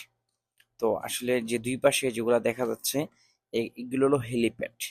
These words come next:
যেখানে হেলিকপ্টারের মাধ্যমে পবিত্র খানায় কাবা সরাসরি প্রবেশ করা যাবে। তো আসলে নিচ থেকে আরো অনেকটা সুন্দর দেখায়।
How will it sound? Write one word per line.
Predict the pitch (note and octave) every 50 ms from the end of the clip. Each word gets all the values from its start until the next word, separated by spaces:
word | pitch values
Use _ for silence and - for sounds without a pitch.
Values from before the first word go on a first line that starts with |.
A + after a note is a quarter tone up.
| - _ _ _ _ _ _ _ _ -
যেখানে | A2+ A2+ A#2 A2 A#2+ A#2 A#2+ A#2 A2+ A2+
হেলিকপ্টারের | A2+ A#2+ A#2 A2+ A2 - - B2 - _ A#2+ A2+ A2+ A2+ - - - _ - G#2+ A#2 A#2
মাধ্যমে | A2 A2 G#2 G#2 G#2+ - B2 A#2 A#2+ D3 - - _ _ _ _ _ _
পবিত্র | B2+ B2 B2 - - C#3 C3
খানায় | - - B2 A#2 B2 B2
কাবা | - - B2 C3
সরাসরি | B2+ - A#2+ A2 G#2 - B2+
প্রবেশ | B2 - - A2+ G#2+ G#2+ -
করা | - G#2 G2 G2
যাবে। | - G#2+ G#2 F2+ F#2+ - - _ _ _ _ _ - - _ _ _ _ _ _ -
তো | A2+ A2+ G#2+ G#2+ - -
আসলে | - - - C#3 B2+ B2
নিচ | B2+ C3+ - -
থেকে | - D3+ C#3 - D3+
আরো | C#3 C3 C3
অনেকটা | B2+ C3 C3 - C#3
সুন্দর | C3 - - C3 B2+ B2 C3+ C#3 B2
দেখায়। | A#2 A2+ - - C3+ D3